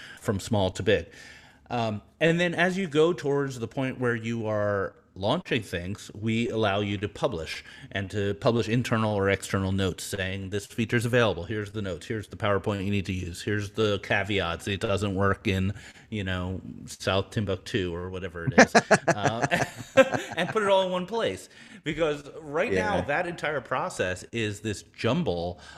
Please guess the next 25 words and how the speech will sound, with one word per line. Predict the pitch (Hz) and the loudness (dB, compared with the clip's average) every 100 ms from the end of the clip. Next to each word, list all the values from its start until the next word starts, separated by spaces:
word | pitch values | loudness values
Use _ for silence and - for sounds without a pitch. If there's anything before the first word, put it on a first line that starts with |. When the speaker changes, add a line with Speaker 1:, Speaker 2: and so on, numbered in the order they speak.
| - | -2
Speaker 1:
of | 95 85 | -2 0
wikis | 87 120 123 113 104 | -2 -2 0 0 0
and | 98 90 | -2 -6
spreadsheets | - - 117 - 107 101 | -8 2 2 4 0 0
and | 82 80 | -2 -2
Google | 117 117 | -2 0
Docs | 92 98 98 87 | 0 0 0 0
and | 80 80 85 | -6 -6 -8
OneDrive | 85 117 127 107 104 90 | -2 0 4 4 4 4
docs | 95 95 - | 4 4 0
and | 82 85 - - - | -6 -8 -14 -20 -8
all | 120 135 | -2 -2
this | 147 123 | -2 -4
mess. | 107 120 127 - - - 170 | -2 -2 -2 -4 -14 -16 -4
And | 104 | -2
if | 117 135 | 0 0
you're, | 247 302 - | -2 -2 -2
imagine, | 180 285 302 269 208 - - | 2 2 2 2 0 -4 0
put | 285 | 0
yourself | 370 247 226 | 0 0 0
in | 160 | -2
the | |
perspective | 143 143 156 151 160 139 | -2 0 2 2 2 0
of, | 123 107 113 | 0 -2 0
like, | 120 120 - | 2 2 -4